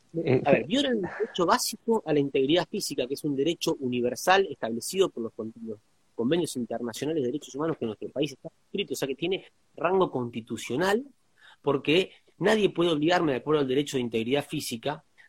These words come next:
Speaker 1: a incorporar en mi organismo, y nadie puede incorporar en mi organismo sustancias que yo no quiera que se incorporen. Y yo pierdo ese, ese derecho.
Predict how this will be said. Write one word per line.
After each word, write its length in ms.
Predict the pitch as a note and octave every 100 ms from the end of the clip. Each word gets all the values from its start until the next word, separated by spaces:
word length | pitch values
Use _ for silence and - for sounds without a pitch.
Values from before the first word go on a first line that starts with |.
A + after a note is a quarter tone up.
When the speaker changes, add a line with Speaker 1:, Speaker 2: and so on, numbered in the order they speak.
| _
Speaker 1:
a 120 | C3
incorporar 560 | C#3 C3+ C#3 C3 D3 F#3+
en 140 | G3+
mi 100 | E3
organismo, 580 | D3 C#3 C#3 E3+ B2+ A#2+
y 40 | B2
nadie 220 | F3 F3+
puede 200 | F#3 F#3+
incorporar 520 | E3 D3+ B2 C3 F#3+
en 120 | G#3
mi 60 | E3+
organismo 320 | D#3+ E3+ E3+
sustancias 340 | - D#3+ D#3+
que 60 | C3+
yo 140 | -
no 100 | D3
quiera 160 | C3 C#3+
que 80 | B2
se 80 | A#2
incorporen. 480 | A2 G#2 F#2+ F#2 - _ _ _ _ _ _ _ _ _ _
Y 100 | -
yo 340 | E3+ G3 -
pierdo 360 | - F3+ G3+ F#3
ese, 240 | E3+ D3
ese 220 | D3+ - C3
derecho. 480 | A#2 F#2 - -